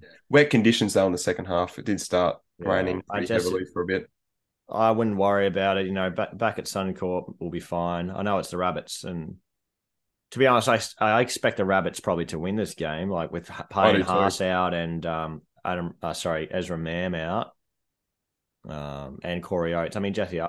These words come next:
Speaker 2: Jesse Arthurs has been doing quite well. Uh, I feel like Souths are red hot really at the moment, so.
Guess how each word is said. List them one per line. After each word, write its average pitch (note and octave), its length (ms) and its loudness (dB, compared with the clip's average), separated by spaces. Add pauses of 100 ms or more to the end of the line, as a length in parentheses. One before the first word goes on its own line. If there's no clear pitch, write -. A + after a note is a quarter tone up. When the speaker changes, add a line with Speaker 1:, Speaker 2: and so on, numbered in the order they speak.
Speaker 2:
Jesse E2+ 300 -6
Arthurs D#2+ 300 -8
has D2+ 100 -14
been D#2+ 220 -8
doing D#2+ 200 -6
quite D#2 320 -8
well. D2+ 320 -6 (720)
Uh, E2 200 -6
I F#2 80 0
feel A2 200 0
like G2+ 100 0
Souths G2 420 2
are F#2+ 80 -2
red F2 160 -2
hot F2 300 -4
really E2+ 440 -2
at - 60 -8
the D#2+ 80 -10
moment, E2 400 -8
so. D2 320 -10